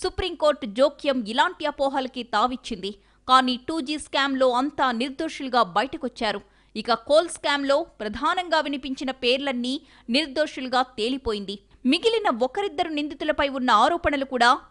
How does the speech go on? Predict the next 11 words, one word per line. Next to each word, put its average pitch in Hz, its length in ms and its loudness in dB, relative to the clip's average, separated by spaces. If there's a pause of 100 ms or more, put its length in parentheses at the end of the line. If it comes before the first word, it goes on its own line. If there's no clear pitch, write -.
(140)
అంత 269 180 0 (160)
బలంగా 320 440 4
లేవన్న 277 300 4 (120)
విమర్శలున్నాయి. 254 680 0 (440)
ఈ - 20 4 (200)
రెండు 330 220 4 (100)
స్కామ్ల్లో 302 500 2 (180)
జోక్యంతో 294 480 0 (100)
పాటుగా 247 380 4 (380)
తాజాగా 330 460 4 (120)
సీబీఐ 294 420 -2